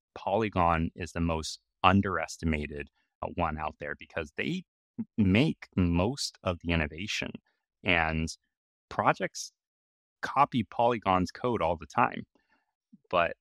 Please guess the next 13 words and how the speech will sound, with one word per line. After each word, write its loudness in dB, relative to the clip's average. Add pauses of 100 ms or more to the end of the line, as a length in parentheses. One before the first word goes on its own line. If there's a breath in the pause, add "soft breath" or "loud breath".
(120)
for -6
some 4
reason, 2
other 0
projects -2
are -4
getting 0
way 2
more, 6 (420 loud breath)
<laughs> -6
you 4
know, -2
noticeability 6